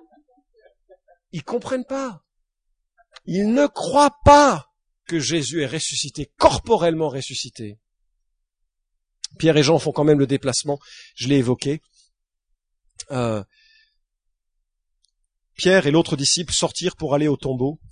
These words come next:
Ils couraient tous deux ensemble, mais l'autre disciple courut plus vite que Pierre et arriva le premier au tombeau. Il se baissa, vit les bandelettes qui étaient là,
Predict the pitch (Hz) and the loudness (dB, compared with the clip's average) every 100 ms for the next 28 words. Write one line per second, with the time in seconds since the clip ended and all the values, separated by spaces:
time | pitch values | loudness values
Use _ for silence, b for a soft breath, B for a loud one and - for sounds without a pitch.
0 | _ 151 135 175 180 175 160 160 139 - | _ -10 2 4 6 4 4 4 4 2
1 | 180 165 135 143 185 - 139 143 185 - | 0 0 2 6 6 4 -2 -2 -4 -6
2 | - 143 151 165 175 202 - - 123 98 | -4 -2 -2 -4 -4 -4 -6 -4 -6 -8
3 | _ _ _ _ _ _ _ 151 160 160 | _ _ _ _ _ _ _ 2 4 4
4 | 160 175 151 - 175 175 160 156 123 113 | 4 4 4 4 4 4 4 2 0 -2
5 | B B - 143 - 143 180 180 185 214 | B B -4 0 2 6 8 8 6 2
6 | b b - 127 226 214 185 165 175 - | b b -8 0 4 6 4 4 2 2
7 | - 147 147 127 139 | -2 -4 0 0 -2